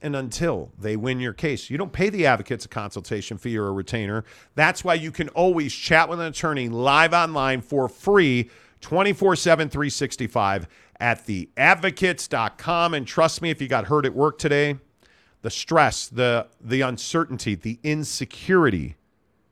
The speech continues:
doesn't need to exist in your life. Go with the pros. Go with the guys who've been there and done that 'cause they've seen what you're going through.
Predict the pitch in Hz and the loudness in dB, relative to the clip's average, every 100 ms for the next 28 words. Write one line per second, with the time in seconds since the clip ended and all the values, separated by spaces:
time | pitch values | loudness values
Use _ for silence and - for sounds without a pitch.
0 | _ - 190 202 190 196 185 123 143 170 | _ 4 4 4 -2 0 -2 -2 -4 -4
1 | 160 143 127 147 113 - _ _ _ _ | -4 -4 -2 -2 -4 -12 _ _ _ _
2 | _ 113 160 190 190 175 - 151 104 - | _ 4 6 4 0 -4 4 4 2 0
3 | 135 156 175 175 175 151 - 127 92 139 | 2 2 0 2 4 4 0 -10 -2 0
4 | 156 165 170 - 135 120 143 147 143 147 | 2 2 0 -2 -6 -2 4 4 4 0
5 | 135 143 120 95 - 180 165 131 123 117 | -2 -6 -6 -6 -6 -4 -4 -4 -6 -8
6 | 98 123 139 147 165 170 | -2 0 0 -2 -2 -2